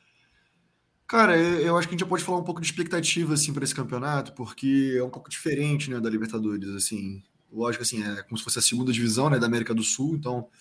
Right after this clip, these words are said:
os melhores times, teoricamente, né, do ano tão jogando a Libertadores. Mas, pra quem já viu a lista de times, assim, tem muito time enjoadinho de jogar contra. E o Fluminense, por ter saído da pré-Libertadores, né, foi direto pro pote quatro.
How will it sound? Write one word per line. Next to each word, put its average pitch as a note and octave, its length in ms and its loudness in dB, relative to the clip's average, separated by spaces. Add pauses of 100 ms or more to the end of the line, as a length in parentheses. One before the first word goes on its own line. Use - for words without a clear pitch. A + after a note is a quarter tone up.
(300)
os A2+ 80 -8
melhores C3 480 2
times, C3 260 0
teoricamente, A#2+ 640 -2
né, A#2 60 -2
do A#2 140 0
ano A2+ 220 0
tão A2+ 140 -2
jogando A2+ 560 -2 (240)
a A2+ 100 -6
Libertadores. A#2+ 760 -2 (680)
Mas, D3+ 400 4
pra E3+ 160 -2
quem E3 140 -2
já D#3 160 4
viu D#3 220 4
a D#3 40 4
lista D3 260 2
de C#3+ 120 0
times, E3 460 0
assim, D#3 240 0
tem D3+ 120 -4
muito D3+ 280 2
time D#3 760 2
enjoadinho D3 520 2
de C#3+ 60 0
jogar C#3+ 280 2
contra. E3+ 640 -2 (760)
E C#3 80 -4
o C3+ 40 2
Fluminense, D#3 440 0
por D3 220 -6
ter E3 340 6
saído D3+ 380 2
da D3 160 2
pré-Libertadores, C#3+ 800 0
né, C#3+ 100 0
foi D3 160 -4
direto C#3+ 300 -2
pro - 140 -20
pote D3+ 240 -4
quatro. C#3 420 -2